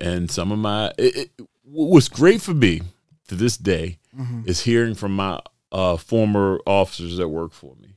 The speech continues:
Speaker 2: Right.
Speaker 1: who call me and say, "Thank you," or call me and say, "You were right." I hated chases because they always ended bad,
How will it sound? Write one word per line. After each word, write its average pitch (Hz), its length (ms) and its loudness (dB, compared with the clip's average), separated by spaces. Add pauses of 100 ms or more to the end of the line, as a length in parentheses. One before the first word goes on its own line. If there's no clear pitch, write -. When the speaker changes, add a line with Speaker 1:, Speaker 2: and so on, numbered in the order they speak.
Speaker 2:
Right. 127 280 -6 (320)
Speaker 1:
who 98 160 -4
call 101 300 4
me 95 160 0
and 87 100 -2
say, 80 180 -6
"Thank 92 360 -6
you," - 180 -12 (400)
or - 80 -16
call 104 260 4
me 98 140 2
and 90 100 0
say, 92 140 -2
"You 92 180 0
were 92 180 2
right." 82 220 -2 (580)
I - 100 -10
hated 92 420 2 (280)
chases - 760 -2 (280)
because 95 280 0
they 73 200 -2
always 95 400 0
ended 156 220 -6
bad, 92 320 -8